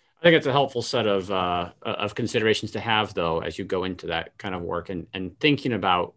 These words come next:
which aspects of a faculty person's job they can open up to a broader public and,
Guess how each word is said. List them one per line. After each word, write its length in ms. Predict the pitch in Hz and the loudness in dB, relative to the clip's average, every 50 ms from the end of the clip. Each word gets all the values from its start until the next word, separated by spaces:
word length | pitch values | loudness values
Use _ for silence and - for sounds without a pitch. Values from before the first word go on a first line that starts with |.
| _ _ | _ _
which 360 | - 113 117 123 120 - - - - | -6 -2 0 0 0 -2 -6 -6 -2
aspects 580 | 117 113 113 - - - 110 104 - - - - | 0 0 0 -2 -4 -4 -4 -4 -4 -6 -8 -8
of 140 | 98 98 95 | -6 -4 -4
a 60 | 92 | -2
faculty 400 | - 107 104 - - 117 - - | 0 0 0 0 0 -4 -8 -6
person's 340 | - 101 98 - - 92 82 | -4 -4 -6 -4 -6 -10 -8
job 420 | - 98 92 90 87 85 82 82 - - | -4 -2 0 0 0 0 -2 -6 -8 -4
they 140 | - 95 | -4 -4
can 480 | - - - 90 87 82 82 82 80 - _ _ _ _ _ _ - | -4 -4 -6 -6 -4 -4 -4 -6 -8 -10 _ _ _ _ _ _ 2
open 280 | 139 151 147 175 175 | 2 4 4 6 6
up 200 | 202 - - - - | 4 4 4 0 -4
to 100 | - 110 | -4 -4
a 40 | 92 | -4
broader 300 | 85 87 87 90 87 82 | -2 -2 0 0 -2 -4
public 440 | - 92 85 82 82 78 - - - | -4 -8 -8 -6 -8 -8 -8 -8 -8
and, 400 | 92 90 87 87 82 82 80 - | -6 -4 -4 -4 -4 -6 -8 -10